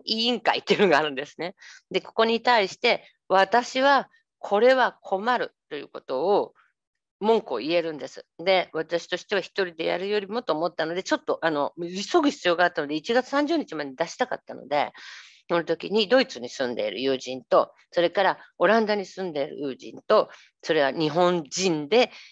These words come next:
イーユーに長く住む人間としてこんなことは許せないということで、三人の名前で、えー、請願出しました。で、これまだ、あの、アップされてます。で、まだ、あの、ちょっと、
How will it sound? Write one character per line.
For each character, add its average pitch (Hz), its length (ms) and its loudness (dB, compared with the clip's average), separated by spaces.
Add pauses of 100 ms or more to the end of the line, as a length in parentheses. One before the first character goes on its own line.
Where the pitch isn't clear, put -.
(160)
イ 196 300 0
ー - 20 0
ユ 190 100 4
ー 170 40 2
に 151 160 -4
長 165 240 0
く - 100 -18
住 - 220 -12
む 139 80 -8
人 139 240 -6
間 147 200 -2
と 143 140 -2
し - 80 -8
て 170 140 0
こ - 200 -2
ん 175 100 -2
な 170 120 0
こ 160 120 -2
と - 120 -6
は 113 100 -2
許 123 200 -6
せ - 180 -6
な 120 100 -8
い - 200 -18
と 160 100 2
い 160 120 0
う 160 120 -2
こ 165 160 0
と 131 160 0
で、 190 240 0 (160)
三 220 420 -4
人 220 320 -4
の 214 240 -2
名 156 120 -10
前 151 280 -8
で、 208 280 0 (320)
え - 60 -8
ー、 - 40 -10
請 147 160 -4
願 127 160 -4
出 123 80 -4
し - 100 -2
ま 180 80 2
し - 80 -6
た。 - 100 -4 (320)
で、 165 80 -2
こ 214 100 2
れ 196 80 4
ま 247 140 2
だ、 233 300 0
あ 165 100 -6
の、 - 140 -8
ア - 40 -2
ッ - 60 -12
プ - 60 -20
さ 190 100 -2
れ 170 80 -12
て 185 120 -8
ま 185 120 -4
す。 - 200 -16 (260)
で、 175 240 0
ま 185 160 -2
だ、 175 240 2
あ 165 60 -4
の、 147 340 -6
ち 277 120 -4
ょ - 20 -12
っ - 60 -14
と、 156 200 -4